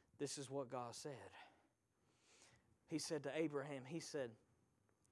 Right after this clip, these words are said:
"Now I know that you'll not withhold anything from me. Now I know." In other words, that you trust me.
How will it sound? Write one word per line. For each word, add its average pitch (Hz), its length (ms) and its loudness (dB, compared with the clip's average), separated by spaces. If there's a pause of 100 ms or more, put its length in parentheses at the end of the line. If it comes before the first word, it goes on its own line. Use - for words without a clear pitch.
(180)
"Now 143 360 4
I 127 180 0
know 123 420 -2 (1700)
that 131 200 0
you'll 143 140 4
not 131 240 -2
withhold 123 400 -4
anything 113 540 -8
from 104 240 -12
me. - 180 -20 (1120)
Now 170 540 10
I 139 160 6
know." 139 500 4 (800)
In 151 140 4
other 175 220 12
words, 131 340 8 (220)
that 147 300 8
you 127 280 2
trust - 540 4
me. - 340 -12